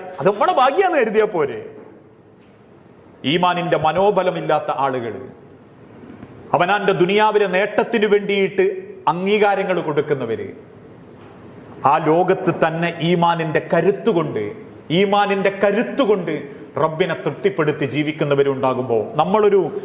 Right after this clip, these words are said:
അയകോയമ്പൻ നിലപാടില്ല. ഈമാനുണ്ട്, മനോബലല്ല.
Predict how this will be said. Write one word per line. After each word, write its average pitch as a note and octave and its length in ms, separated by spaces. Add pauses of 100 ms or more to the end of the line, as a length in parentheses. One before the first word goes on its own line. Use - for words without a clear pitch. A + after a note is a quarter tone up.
(160)
അയകോയമ്പൻ G#3+ 600
നിലപാടില്ല. C#3+ 640
ഈമാനുണ്ട്, B3 680 (440)
മനോബലല്ല. C3 680